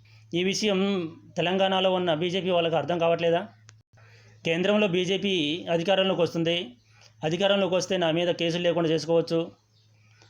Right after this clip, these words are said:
జగన్ గారిని ఇబ్బంది పెట్టొచ్చు అని చంద్రబాబు నాయుడు గారు బీజేపీతో పొత్తుకు ముందుకు వచ్చారు. తెలంగాణలో ఒక పక్క వెన్నుపోటు పొడుస్తూనే ఆంధ్రాలో పొత్తు పెట్టుకున్నారు చంద్రబాబు నాయుడు గారు బీజేపీతో.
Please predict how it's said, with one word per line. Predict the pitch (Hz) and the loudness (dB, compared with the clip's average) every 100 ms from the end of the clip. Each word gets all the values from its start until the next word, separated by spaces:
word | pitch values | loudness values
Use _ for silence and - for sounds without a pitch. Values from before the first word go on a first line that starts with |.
| - | -14
జగన్ | 143 165 190 | -2 0 2
గారిని | 190 190 175 | 2 2 0
ఇబ్బంది | 151 175 175 | 0 -2 0
పెట్టొచ్చు | 175 175 170 180 185 - - _ _ _ _ _ - | 0 -2 -2 -2 -4 -6 -20 _ _ _ _ _ -6
అని | 165 185 147 151 208 - _ _ _ - _ _ _ - | -2 0 -2 -4 -6 -14 _ _ _ -20 _ _ _ -4
చంద్రబాబు | 160 180 190 180 | 0 2 2 2
నాయుడు | 185 180 | 0 0
గారు | 180 170 135 131 180 - - _ - 147 | 2 2 0 -4 -8 -20 -20 _ -18 -6
బీజేపీతో | 175 175 180 170 180 | -4 -2 -2 -2 -4
పొత్తుకు | 175 160 180 160 139 175 - - _ _ _ | -2 -4 -4 -4 -4 -6 -14 -20 _ _ _
ముందుకు | 170 175 160 | -4 -2 0
వచ్చారు. | 139 131 107 - _ - - _ _ - | -2 -2 -6 -8 _ -20 -20 _ _ -6
తెలంగాణలో | 156 165 196 202 202 202 160 | -2 0 2 2 2 4 4
ఒక | 160 180 165 | 2 -2 -2
పక్క | 180 185 | -2 0
వెన్నుపోటు | 175 185 175 175 | 0 0 0 -2
పొడుస్తూనే | 156 165 165 185 180 | 0 -2 0 0 2
ఆంధ్రాలో | 165 170 175 175 | 0 2 2 2
పొత్తు | 165 170 | 0 0
పెట్టుకున్నారు | 165 156 170 165 160 151 | -2 -2 0 2 2 0
చంద్రబాబు | 160 160 | 0 2
నాయుడు | 156 151 | 2 2
గారు | 147 156 | 0 0
బీజేపీతో. | 147 143 127 120 | -4 -6 -6 -8